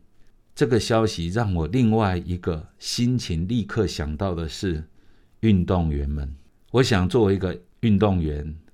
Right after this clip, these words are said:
必须要付出一生的努力，至少是黄金时段的努力，才有机会进入世界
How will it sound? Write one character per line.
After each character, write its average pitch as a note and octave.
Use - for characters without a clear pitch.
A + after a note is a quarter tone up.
必 C#3
须 A2+
要 B2
付 A#2
出 A2+
一 C#3
生 A#2
的 G#2
努 D#2
力， D2+
至 B2+
少 D#2+
是 G#2+
黄 F#2+
金 A#2
时 F#2+
段 F2
的 D#2+
努 C#2+
力， D2
才 G2+
有 G2
机 F#2+
会 F#2
进 F2
入 E2
世 -
界 F2+